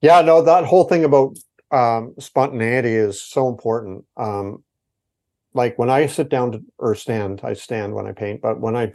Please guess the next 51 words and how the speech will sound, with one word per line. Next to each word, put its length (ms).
stand 480
to 320
start 300
a 40
new 140
watercolor, 540
I 80
don't 160
have 100
a 60
plan. 400
I 40
mean, 120
sometimes 500
I 60
have 220
commissions 600
where 140
they 320
want 280
a 40
certain 300
kind 180
of 100
thing, 240
but 200
most 280
of 100
the 40
time 340
when 120
I 60
start 300
a 20
watercolor, 680
I 140
don't 200
have 140
a 60
plan. 360
I 80
don't 160
know 80
what 140
I'm 80
gonna 140
paint. 340
So 180
it's 120
all 260
very, 420